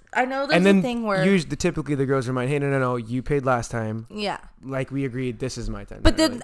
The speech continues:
Speaker 1: I know there's some girls who are all like, "No, the guy should always pay."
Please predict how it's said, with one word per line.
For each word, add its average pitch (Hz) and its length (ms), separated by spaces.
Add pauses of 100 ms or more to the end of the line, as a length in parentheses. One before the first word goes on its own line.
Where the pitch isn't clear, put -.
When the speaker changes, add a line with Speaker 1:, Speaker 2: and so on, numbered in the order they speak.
Speaker 1:
I 269 100
know 269 200
there's 320 200
some 247 440
girls 240 240
who 233 80
are 214 60
all 196 120
like, 185 420 (360)
"No, 202 220
the 185 120
guy 190 160
should - 240 (140)
always 196 460
pay." 180 440